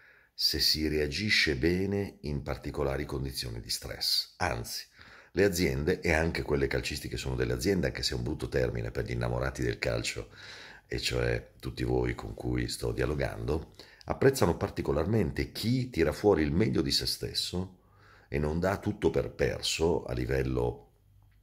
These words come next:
ad esempio, di conduzione di un gruppo, ehm, quando tutt'attorno invece le cose sembrano precipitare. Ed è chiaro che se tu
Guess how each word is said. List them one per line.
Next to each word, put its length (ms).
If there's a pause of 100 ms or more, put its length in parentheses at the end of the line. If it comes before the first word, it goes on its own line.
(140)
ad 180
esempio, 400
di 80
conduzione 640
di 80
un 140
gruppo, 640 (920)
ehm, 760 (720)
quando 880
tutt'attorno 960
invece 720 (200)
le 80
cose 320
sembrano 400
precipitare. 680
Ed 60
è 60
chiaro 340
che 120
se 180
tu 240